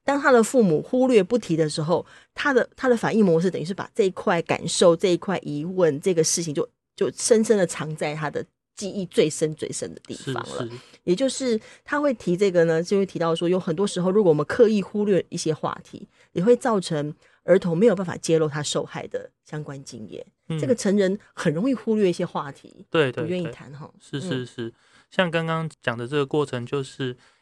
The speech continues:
Speaker 2: 一个可能无法理解或甚至不好的事发生在我身上，
Speaker 1: 嗯哼。
Speaker 2: 那我们可以视这个孩子其实是在求助了，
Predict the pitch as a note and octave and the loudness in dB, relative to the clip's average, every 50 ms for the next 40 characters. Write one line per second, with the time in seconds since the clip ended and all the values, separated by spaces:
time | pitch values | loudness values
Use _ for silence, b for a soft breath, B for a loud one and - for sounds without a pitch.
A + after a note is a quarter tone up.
0 | b b F#3+ F#3+ - F3 D#3+ D3+ C#3+ C3+ B2+ - _ _ _ _ _ - - B2+ | b b -4 0 4 4 6 6 4 2 -2 -6 _ _ _ _ _ -12 -10 -8
1 | A#2+ A#2+ A#2 A#2 A#2 B2 B2+ C3 C3+ _ _ _ - E3 E3 - F#3 C#3+ B2 A#2 | -6 -6 -6 -6 -6 -8 -8 -10 -12 _ _ _ -2 -2 2 4 4 4 4 2
2 | A#2 B2+ B2 - - A2+ A2+ - - - D3+ - - D#3 D3 D3 - - F3 C#3 | -2 -6 -4 -4 -4 -4 -4 -6 -6 -4 -2 0 0 -2 -2 -2 -2 0 0 2
3 | B2+ A2 A#2+ A2+ - - C#3 C3+ - C3+ C3 C3 B2+ C3+ C3 A#2+ A#2 A2 G#2+ A2+ | 2 0 -2 -4 -6 -6 -6 -4 -2 -2 -2 -2 -2 -2 -2 -2 -4 -6 -10 -10
4 | - B2+ A#2+ B2 A#2+ - - A2+ A2 - _ F3+ E3+ - - F3 E3+ E3 F3 _ | -8 -6 -6 -6 -6 -6 -6 -6 -8 -8 _ -10 -10 -10 -10 -12 -14 -14 -4 _
5 | G#3 G3+ F3+ D#3 C#3+ C3+ - D3+ C3+ C3+ - - E3 C#3 - D3+ C#3+ A#2+ B2 A2 | 4 4 4 4 2 0 0 0 0 0 -2 -4 -4 -4 -2 -2 -2 -4 -4 -6
6 | A2 A#2 A2+ - - A#2+ B2 B2 C#3 C#3 C#3 C3+ B2 - - - G#2+ G#2 - - | -6 -8 -8 -8 -8 -8 -6 -4 -4 -2 0 -2 -2 -2 -4 -8 -8 -10 -10 -10
7 | - C3 A2+ A2 - - | -10 -8 -8 -10 -12 -18